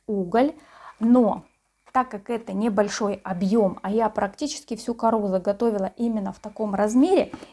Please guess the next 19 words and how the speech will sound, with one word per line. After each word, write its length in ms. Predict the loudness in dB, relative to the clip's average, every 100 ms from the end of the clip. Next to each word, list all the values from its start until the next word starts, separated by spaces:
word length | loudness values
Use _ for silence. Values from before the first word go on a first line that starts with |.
| _
и 60 | -2
она 280 | 2 2
великовата, 880 | 2 2 2 2 -2 0 0 0 -8 -8
конечно, 640 | -8 -8 -10 -10 -12 -14 -18 -20 -12
для 300 | -4 0 2
литровых 580 | 0 -2 -2 -2 -4 -6
объёмов, 500 | -2 0 2 0 0
но 140 | 0
для 160 | 2 0
того, 240 | 0 -2
чтобы 360 | -4 -4 0 0
уже 340 | 0 0 2
не 160 | 0 0
заморачиваться 880 | -2 0 2 2 0 -6 -8 -8 -10
и 120 | -8
не 240 | -4 -2 0
делать 320 | 0 0 -2
несколько 460 | -6 -8 -14 -12
фракций, 540 | -8 -2 -2 -2 -12